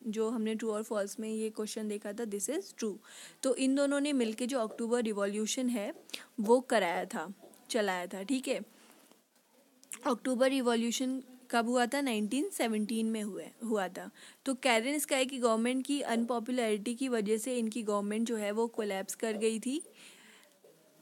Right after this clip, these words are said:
When a group of soldiers occupied the Winter Palace, the seat of the Kerensky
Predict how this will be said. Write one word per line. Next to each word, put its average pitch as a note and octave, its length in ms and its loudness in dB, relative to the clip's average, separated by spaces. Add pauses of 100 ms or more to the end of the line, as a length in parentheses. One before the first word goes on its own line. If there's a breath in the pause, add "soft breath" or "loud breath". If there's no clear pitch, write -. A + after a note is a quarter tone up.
(640)
When A#3+ 320 4
a A3+ 80 0
group A#3+ 160 2
of C4+ 140 4 (120)
soldiers A#3+ 480 4
occupied A3+ 460 -2
the B3 100 2
Winter G#3+ 340 0
Palace, A#3 480 -2
the A#3+ 140 0
seat A#3+ 260 0
of B3 140 0
the B3 220 -2
Kerensky G#3+ 760 -4